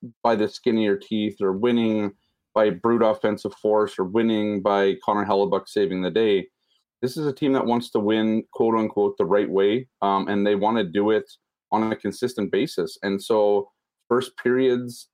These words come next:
that you get badly outplayed in five two wins aren't acceptable, you know, anymore in, in terms of the overall, um,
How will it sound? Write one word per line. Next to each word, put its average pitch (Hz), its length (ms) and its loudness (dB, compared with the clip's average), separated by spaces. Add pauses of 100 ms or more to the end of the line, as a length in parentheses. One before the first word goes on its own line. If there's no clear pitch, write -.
that 107 260 0
you 104 400 -2
get 110 180 0 (200)
badly 110 400 2
outplayed 113 500 0
in 95 140 -2
five 110 440 0
two 113 120 -2
wins 135 580 -4 (500)
aren't 139 280 0 (100)
acceptable, 165 680 0 (100)
you 117 140 0
know, 101 200 2
anymore 98 560 2
in, 101 180 0
in 107 180 -2
terms 104 400 -2
of 98 240 0 (540)
the 120 160 0
overall, 107 920 2 (100)
um, 87 580 -2